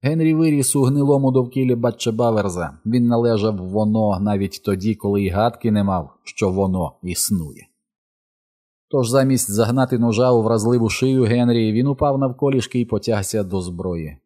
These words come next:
Ніж крутнувся в руці Баверза, здавалося, він сіпнувся сам по собі, і пальці Майка схопилися за лезо.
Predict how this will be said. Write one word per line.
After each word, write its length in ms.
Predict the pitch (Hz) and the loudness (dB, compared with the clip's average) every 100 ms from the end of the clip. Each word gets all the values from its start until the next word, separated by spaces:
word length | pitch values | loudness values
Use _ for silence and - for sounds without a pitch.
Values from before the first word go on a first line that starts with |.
| _ | _
Ніж 280 | - 143 170 | -4 0 0
крутнувся 580 | 127 160 147 180 131 151 | 0 -2 0 -2 0 0
в 40 | |
руці 300 | 143 143 - | 0 0 -2
Баверза, 640 | 135 151 135 117 104 98 92 | 0 0 2 0 0 0 0
здавалося, 600 | 104 127 120 110 - 120 | 0 2 2 2 0 0
він 180 | 117 | 2
сіпнувся 560 | 107 - 110 110 92 113 | 0 -2 -2 -2 -2 -2
сам 240 | - 117 | 0 -2
по 100 | 107 | -2
собі, 400 | 110 113 107 107 - _ _ | -2 -2 0 -2 -4 _ _
і 120 | 139 | -8
пальці 420 | 131 131 117 - 117 | -4 -4 -4 -2 -2
Майка 380 | 113 104 - | 0 -2 -2
схопилися 680 | 101 - 110 110 98 92 107 | -4 -4 -4 -2 -2 -2 -2
за 180 | 90 104 | -2 0
лезо. 400 | 104 95 76 | 0 -2 -6